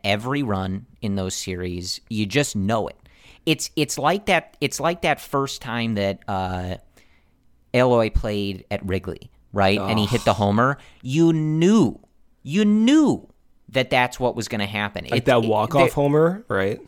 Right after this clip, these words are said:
Speaker 2: I think it was a walk-off
Speaker 1: No,
Speaker 2: homer.
Speaker 1: this was at Wrigley.
Speaker 2: Oh, you're right. What am I thinking? It was a, it was like a ninth inning homer, though, wasn't it?
Speaker 1: I don't know. I think it was off
Speaker 2: Okay.
Speaker 1: Pedro, but it, it doesn't matter. It, it put them ahead. Yeah, it, it was significant. But it's
Speaker 2: Yeah.
Speaker 1: like one of those things where it's like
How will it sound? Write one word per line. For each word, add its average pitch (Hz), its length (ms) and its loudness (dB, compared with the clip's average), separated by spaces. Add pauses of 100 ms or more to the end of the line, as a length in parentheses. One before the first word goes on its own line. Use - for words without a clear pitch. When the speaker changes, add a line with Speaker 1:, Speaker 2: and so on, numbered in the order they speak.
(220)
Speaker 2:
I 117 60 -6
think 170 80 -4
it 185 40 4
was 117 80 0
a 101 40 -4
walk-off 82 420 -10
Speaker 1:
No, 165 140 0
Speaker 2:
homer. - 100 -2
Speaker 1:
this 104 140 -6
was 131 120 -4
at 104 100 -4
Wrigley. 113 400 -6 (840)
Speaker 2:
Oh, 143 100 -2
you're 95 140 -6
right. 127 120 -10
What 110 100 -8
am 156 60 -8
I 135 60 -6
thinking? 120 560 -12 (260)
It 196 60 4
was 175 120 6
a, 190 40 8
it 180 100 4
was 180 100 2
like 190 60 -2
a 180 60 2
ninth 147 280 2
inning 160 140 -2
homer, 190 320 -2
though, 78 140 -6
wasn't 92 340 -6
it? 180 240 -6
Speaker 1:
I 143 120 2
don't 151 140 -2
know. 95 100 -2
I 73 100 -6
think 151 200 -8
it 165 40 -8
was 120 180 -4
off 92 140 0
Speaker 2:
Okay. - 180 -2
Speaker 1:
Pedro, 85 320 -8
but 127 140 -2
it, 147 180 -6
it - 140 -10
doesn't 175 260 -4
matter. 135 300 -4
It, 107 160 -6
it 123 180 -6
put 175 160 2
them 151 140 -6
ahead. 113 500 -6
Yeah, 113 300 -4
it, 113 200 -4
it 113 60 -4
was 120 160 -2
significant. - 640 -2 (380)
But 160 120 2
it's 160 160 -2
Speaker 2:
Yeah. 160 60 -2
Speaker 1:
like 143 120 -8
one 165 140 -6
of 170 60 -4
those 147 220 -4
things 143 280 -10
where 120 100 -6
it's 110 140 -12
like 101 380 -8